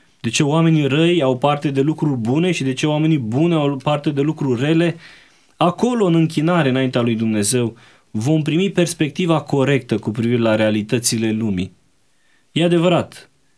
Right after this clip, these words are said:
e nedrept într-un fel. Însă perspectiva pe termen lung ne oferă o altă idee. Da, poate că acum ei o duc ceva mai bine,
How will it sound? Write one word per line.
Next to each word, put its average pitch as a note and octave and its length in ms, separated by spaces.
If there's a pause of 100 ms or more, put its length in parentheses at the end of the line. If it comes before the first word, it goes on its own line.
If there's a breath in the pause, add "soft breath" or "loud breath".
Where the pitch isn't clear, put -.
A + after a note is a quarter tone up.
e B2 180
nedrept D3 500
într-un G#2+ 320
fel. G2 300 (720)
Însă B2+ 360
perspectiva B2+ 880
pe A2 220
termen C#3+ 500
lung A#2+ 400 (680)
ne A2+ 140
oferă B2 680 (380)
o A#2 160
altă B2 240
idee. F#2+ 460 (360)
Da, B2 260
poate A#2+ 320
că A#2+ 100
acum C3+ 520 (240)
ei C3 240
o A#2 120
duc B2 280
ceva B2+ 280
mai A#2+ 180
bine, G#2 360